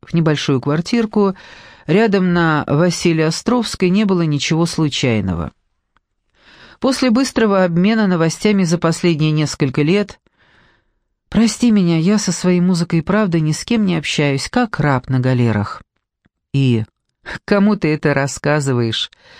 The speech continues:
Учительнице средней школы?» «Да я сама еле ноги до постели доволакиваю каждый день».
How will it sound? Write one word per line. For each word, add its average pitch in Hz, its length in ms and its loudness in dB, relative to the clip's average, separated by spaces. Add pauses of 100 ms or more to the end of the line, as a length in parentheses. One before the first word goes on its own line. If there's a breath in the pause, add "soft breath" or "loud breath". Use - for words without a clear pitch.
(220 loud breath)
Учительнице 220 800 0
средней 190 420 0
школы?» 170 540 0 (960)
«Да 180 140 0
я 226 320 -2
сама 170 400 -2
еле 147 280 0
ноги 143 300 0
до 131 120 -4
постели 147 500 -4
доволакиваю 139 720 0
каждый 139 380 -2
день». 120 340 -2